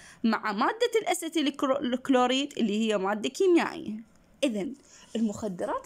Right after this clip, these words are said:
النصف صناعية هي شنو؟ عبارة عن مخدرات طبيعية زائد صناعية، يعني يستخلص مادة من نبات، يضيف لها مركب كيميائي حتى تصبح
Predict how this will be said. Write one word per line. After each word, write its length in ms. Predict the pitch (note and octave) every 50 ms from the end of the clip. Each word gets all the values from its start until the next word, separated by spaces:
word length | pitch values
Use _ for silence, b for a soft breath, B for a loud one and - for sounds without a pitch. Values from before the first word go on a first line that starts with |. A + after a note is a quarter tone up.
| D5 D5
النصف 220 | C5+ B4 - A4 G#4
صناعية 680 | - - E4+ D4 D4 C4+ - A#3 A3+ A#3 B3+ B3+ A3+
هي 60 | A3+
شنو؟ 280 | A3 - C#4+ B3 G#3 - - B B B B B B B -
عبارة 380 | A3+ A3 G#3+ A#3 C#4+ E4 D#4+ D4+
عن 220 | - - B3 A3
مخدرات 760 | G3 G3+ - A3 G3+ F#3 - A#3+ C4 C4 - G3+ A3+ - - - _ b b b b b b b b -
طبيعية 920 | - - - - C5+ C5+ C5+ B4+ - - - G4 F4+ F#4 G#4 A#4+ C5 C5 - -
زائد 680 | C4+ A3 G#3+ C#4 G#4 A#4 C5 C#5 - - C#5+ D5 D5 - - _ _ _ _ _ _ _ -
صناعية، 680 | - - C4+ B3+ C4 F#3+ - - E3 E3+ - - - - - _ _ - -
يعني 520 | A3 B3 A3+ G#3 G#3 G3 F3+ C3+ - - _ _ _ -
يستخلص 640 | - A3+ - - D4+ F#4 - - G#4+ B4+ B4+ - - A4 A#4 A4
مادة 240 | G#4 D4 B3+ G4 G#4+ G#4
من 140 | F#4 D#4 D4
نبات، 480 | C#4+ C#4 G#3+ A3 - - C#5+ D5 - - B B B B B
يضيف 320 | - B3 G#3 A#3+ A#3 -
لها 80 | A4+ C5 C5+ C5+ C5+ B4+
مركب 420 | B4 A#4 A#4 - A4+ A4+ A4+ -
كيميائي 560 | - - G4+ G#4 G4 G4 G4+ G4+ G4 - - G#4
حتى 400 | - - F#4 F#4 F#4 - C#4 C#4+
تصبح 380 | - D4+ - - - D#4+ -